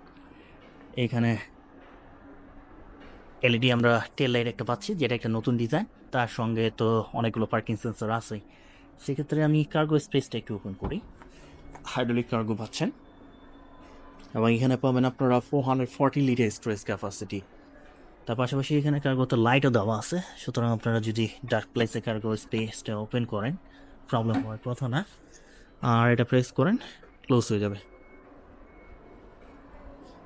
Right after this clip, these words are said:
So সব ধরনের ফাংশন এই গাড়ি, অটোমেটিক ড্রাইভিং, অটোমেটিক পার্কিং অ্যাসিস্ট, কি নাই গাড়ির মধ্যে? সবই আছে।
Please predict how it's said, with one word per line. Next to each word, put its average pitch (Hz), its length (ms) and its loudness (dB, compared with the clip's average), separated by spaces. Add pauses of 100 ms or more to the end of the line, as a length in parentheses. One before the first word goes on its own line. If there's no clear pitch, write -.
(880)
So 139 160 2
সব 233 400 -2 (100)
ধরনের 196 280 2
ফাংশন 110 580 -2 (140)
এই 120 140 -6
গাড়ি, 117 380 2
অটোমেটিক 110 420 -2 (580)
ড্রাইভিং, 110 520 4
অটোমেটিক 104 340 -4 (140)
পার্কিং 117 300 -2
অ্যাসিস্ট, 110 520 -4 (300)
কি - 160 4
নাই 101 260 2
গাড়ির 101 220 -2
মধ্যে? 98 300 -2 (800)
সবই 123 340 2
আছে। - 260 -8